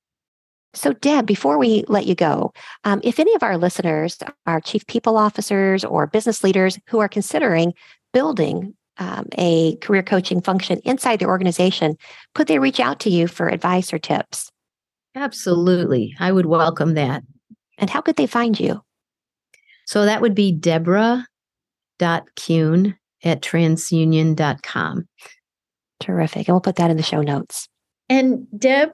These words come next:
Speaker 3: what brings you joy when you are helping employees find the right role for them?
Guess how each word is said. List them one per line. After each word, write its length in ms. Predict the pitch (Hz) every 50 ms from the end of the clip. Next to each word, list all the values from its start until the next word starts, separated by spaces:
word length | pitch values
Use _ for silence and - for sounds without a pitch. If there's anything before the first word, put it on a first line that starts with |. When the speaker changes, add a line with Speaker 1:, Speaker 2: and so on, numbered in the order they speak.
| _ _ -
Speaker 3:
what 420 | - 226 226 294 415 539 539 - -
brings 480 | - 285 285 294 302 320 311 262 -
you 200 | 247 233 233 233
joy 720 | 214 214 208 - 196 208 190 185 165 143 135 67 - - - _ _ _ _
when 240 | - 202 220 208 196
you 140 | 202 208 208
are 120 | 196 190
helping 580 | 185 165 185 208 196 202 233 214 190 185 190 180
employees 920 | - - 185 180 170 - - 175 170 165 160 160 160 160 160 160 165 -
find 420 | - - 175 170 165 175 170 170
the 100 | 165 156
right 340 | 151 165 165 160 156 156 - -
role 460 | 170 156 165 160 156 151 143 143 147
for 220 | 147 - - 143
them? 420 | 143 - - - - - 170 175